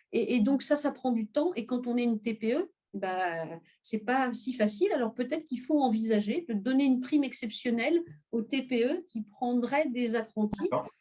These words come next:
Speaker 1: pour les amener, euh, à, à recruter et à contribuer aussi et à avoir un vivier de recrutement, puisque l'enjeu de l'apprentissage, c'est quand même que derrière, les je-, les jeunes qui sont pris en apprentissage puissent plus facilement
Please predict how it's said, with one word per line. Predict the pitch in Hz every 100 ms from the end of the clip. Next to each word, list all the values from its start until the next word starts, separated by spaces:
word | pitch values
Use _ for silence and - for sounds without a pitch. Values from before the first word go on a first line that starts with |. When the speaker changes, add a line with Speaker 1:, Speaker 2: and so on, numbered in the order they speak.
| _ _ _
Speaker 1:
pour | 285 294
les | 277 247 233
amener, | 220 247 285 349 285
euh, | 214 202 202
à, | 214 214 214
à |
recruter | 220 226 277 - 233 - 330 349 247
et |
à | 233
contribuer | - 311 311 - 240 233 302
aussi | 262 - - 294 370 - - _ _ -
et | 311 320
à | 254
avoir | 233 247 349
un | 294
vivier | 254 240 247 220 269 427 -
de | 202
recrutement, | 233 233 - 214 - 226 403
puisque | - - - 202 185 160 - _ _
l'enjeu | 226 277 262 277
de | 233
l'apprentissage, | 240 - 214 214 - 349 392
c'est | - 214
quand | 214 226
même | 269
que | 254
derrière, | 214 196 247 247 220 294 403 - _ _ -
les | 214
je-, | 214 208 240 214 208
les | 247
jeunes | 226 294 311 294
qui | 233
sont | 254 226
pris | - 330
en | 285
apprentissage | 214 214 233 214 208 302 349 339
puissent | - 269 -
plus | 262
facilement | 254 247 - - 214 220 214